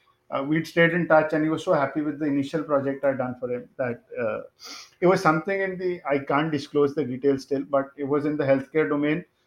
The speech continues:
Uh, and, <clears throat> uh, basically to do with the, at that point you had the Gulf War going on. So a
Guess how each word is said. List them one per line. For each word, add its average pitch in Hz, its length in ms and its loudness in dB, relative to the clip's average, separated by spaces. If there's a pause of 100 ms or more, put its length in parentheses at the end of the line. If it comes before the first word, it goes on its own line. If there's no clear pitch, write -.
(260)
Uh, 120 440 0 (1000)
and, 139 320 0 (120)
<clears throat> - 80 -20
uh, - 1300 -8
basically 202 800 0 (260)
to 165 220 -4
do 160 160 0
with 160 320 -6
the, 151 580 0
at 139 220 -6
that 143 240 0
point 160 260 -2
you 151 140 -2
had 143 320 0
the 139 80 -2
Gulf 143 320 0
War 147 200 2
going 139 240 0
on. 127 320 -8
So 139 300 -12
a 139 60 -8